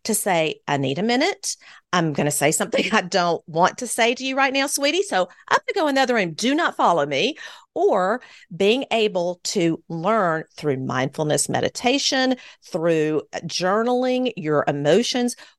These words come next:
where our triggers are coming from, what it is about that wet towel on the floor in the bathroom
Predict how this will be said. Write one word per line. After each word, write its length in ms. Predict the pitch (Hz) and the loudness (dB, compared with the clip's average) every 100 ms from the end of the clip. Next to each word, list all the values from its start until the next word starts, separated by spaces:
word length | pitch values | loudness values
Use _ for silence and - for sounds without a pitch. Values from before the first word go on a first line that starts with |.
| _ | _
where 640 | - 156 175 214 247 254 214 | -12 -4 0 2 2 0 0
our 200 | 226 247 | 0 0
triggers 440 | - 202 165 156 | -2 -2 0 -2
are 40 | |
coming 340 | 151 175 143 139 | -4 -2 -2 -4
from, 260 | 147 135 - | -4 -6 -8
what 260 | 160 175 214 | -2 0 0
it 100 | 247 | 0
is 160 | 254 | -2
about 240 | 240 226 208 | 0 -2 0
that 160 | 196 | -2
wet 240 | 175 196 - | 2 2 0
towel 420 | - 196 170 165 | -2 0 2 2
on 120 | - 175 | 0 -4
the 60 | |
floor 360 | - 185 175 160 | -4 0 2 0
in 80 | 175 | -2
the 80 | 165 | 0
bathroom 500 | 170 165 - 147 | 0 0 -2 -4